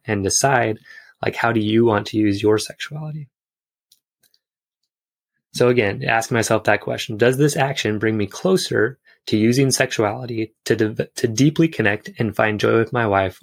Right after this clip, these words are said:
or not?" Okay. So think about that, guys. You know, take some time. You know, how do you want to use your sexuality? Write it out, make it a statement. 'Cause when you have that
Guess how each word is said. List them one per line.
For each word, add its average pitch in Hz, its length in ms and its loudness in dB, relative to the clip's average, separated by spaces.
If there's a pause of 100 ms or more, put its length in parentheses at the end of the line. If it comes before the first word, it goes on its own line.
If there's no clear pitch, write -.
(120)
or 104 180 -4
not?" 131 300 -12 (1500)
Okay. 143 160 0 (2000)
So - 120 0
think 220 220 2
about 120 200 2
that, 98 140 2
guys. 127 280 0
You 131 100 2
know, 135 60 0
take 151 220 -2
some 160 140 0
time. 139 300 -2
You 110 100 -6
know, 101 80 -4
how 127 240 0
do 135 160 0
you 147 160 4
want 117 180 0
to 117 80 -2
use 113 160 2
your 110 80 0
sexuality? 117 760 -4 (720)
Write 123 220 2
it 139 80 4
out, 120 200 2
make 110 200 0
it 123 60 4
a 123 60 2
statement. 110 420 -2
'Cause 117 160 2
when 123 140 4
you 117 140 4
have 156 360 -2
that 104 340 0